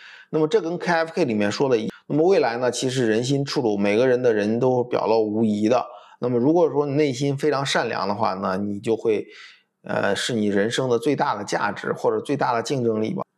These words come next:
那这跟刘伯温碑记里面说的这种善良其实也是一回事儿。那么接下来给大家介绍一部就诺查丹马斯的《诸世纪》。诺查丹马斯其实是属于西方的一个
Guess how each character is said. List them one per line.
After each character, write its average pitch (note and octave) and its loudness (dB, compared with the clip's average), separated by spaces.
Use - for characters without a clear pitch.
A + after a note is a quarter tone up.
那 D3 2
这 E3+ 0
跟 E3 4
刘 D#3+ 4
伯 D#3+ 2
温 D#3+ -6
碑 E3 4
记 D#3+ 0
里 A#2 0
面 G#2 2
说 C#3+ 2
的 C3 2
这 C3+ -4
种 A2 0
善 C3+ -2
良 G#2+ 0
其 A2+ -2
实 A#2+ 0
也 - 0
是 C#3 -6
一 A#2 0
回 - 0
事 A#2+ -2
儿。 - -4
那 C#3+ 2
么 C3+ 2
接 E3+ 2
下 F#3 4
来 D3 4
给 A#2+ 0
大 A2 0
家 A2+ 0
介 C3 2
绍 A2 4
一 A2 4
部 G#2 -2
就 A2 2
诺 C3+ 2
查 G#2+ 0
丹 C3 0
马 G#2 0
斯 - -4
的 A2 2
《诸 C3 2
世 B2 0
纪》。 A#2+ 0
诺 D3+ 2
查 D3 0
丹 E3 0
马 C3 0
斯 B2+ -6
其 A#2+ -2
实 B2+ -2
是 C3 0
属 - -8
于 G#2+ 0
西 - 0
方 C#3 -2
的 B2+ 2
一 G#2 0
个 G#2+ -2